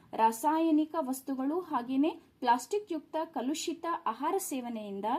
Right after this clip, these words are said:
ಎರಡು ನೂರಕ್ಕೂ ಹೆಚ್ಚು ಕಾಯಿಲೆಗಳು ಉಂಟಾಗ್ತಾ ಇವೆ. ಆಹಾರ ಸುರಕ್ಷತೆ ಬಗ್ಗೆ ನಿರ್ಲಕ್ಷ್ಯ ಮಾಡಿದಲ್ಲಿ ಯಾವೆಲ್ಲ ಪರಿಣಾಮ ಎದುರಿಸಬೇಕಾಗ್ತದೆ ಎಂಬುದು, ಎಂಬುದರ ಮೇಲೆ ಈ ದಿನ ಬೆಳಕು ಚೆಲ್ಲಿದೆ. ಅಂದ್ರೆ, ಮುಖ್ಯವಾಗಿ ನಮ್ಮ ಮಾನವನ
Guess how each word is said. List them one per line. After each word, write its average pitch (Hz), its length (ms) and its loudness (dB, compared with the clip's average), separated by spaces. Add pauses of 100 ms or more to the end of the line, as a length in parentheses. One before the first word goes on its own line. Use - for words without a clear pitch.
(320)
ಎರಡು 240 320 0
ನೂರಕ್ಕೂ 392 460 2
ಹೆಚ್ಚು 294 320 -4
ಕಾಯಿಲೆಗಳು 254 640 -4
ಉಂಟಾಗ್ತಾ 226 520 -8
ಇವೆ. 208 540 -6 (120)
ಆಹಾರ 285 280 -2 (160)
ಸುರಕ್ಷತೆ 381 560 -4
ಬಗ್ಗೆ 254 440 -2 (300)
ನಿರ್ಲಕ್ಷ್ಯ 262 640 0
ಮಾಡಿದಲ್ಲಿ 254 880 -2
ಯಾವೆಲ್ಲ 294 540 -2
ಪರಿಣಾಮ 269 560 0 (320)
ಎದುರಿಸಬೇಕಾಗ್ತದೆ 247 1040 -2
ಎಂಬುದು, 311 800 -4 (800)
ಎಂಬುದರ 277 460 0
ಮೇಲೆ 208 320 -6
ಈ 285 320 2
ದಿನ 220 180 -4 (140)
ಬೆಳಕು 208 320 -2
ಚೆಲ್ಲಿದೆ. 208 420 -6
ಅಂದ್ರೆ, 277 320 0
ಮುಖ್ಯವಾಗಿ 302 720 0
ನಮ್ಮ 285 260 4
ಮಾನವನ 277 460 2